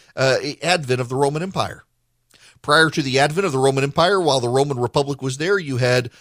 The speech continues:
uh, the, the Greeks, you had the various forces in Europe, you had the Persians, you had the, the various Ptolemaic dynasties of Egypt falling out.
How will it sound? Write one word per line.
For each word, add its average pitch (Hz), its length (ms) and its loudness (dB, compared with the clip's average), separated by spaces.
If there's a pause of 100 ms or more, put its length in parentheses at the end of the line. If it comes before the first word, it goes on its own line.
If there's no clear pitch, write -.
(120)
uh, 123 280 4
the, 120 260 0
the 123 140 -4
Greeks, 180 560 -2
you 131 140 -4
had 127 260 2
the 123 80 -2
various 147 400 0
forces 160 520 -4
in 135 120 -6
Europe, 220 400 0
you 147 80 0
had 139 160 0
the 131 40 -10
Persians, 196 760 -6 (320)
you 131 120 0
had 135 220 2
the, 131 120 2
the 123 460 0 (160)
various 156 380 -2
Ptolemaic 151 580 -2
dynasties 151 720 -2
of 113 220 -2
Egypt 170 440 -6
falling 139 460 0
out. 147 260 -2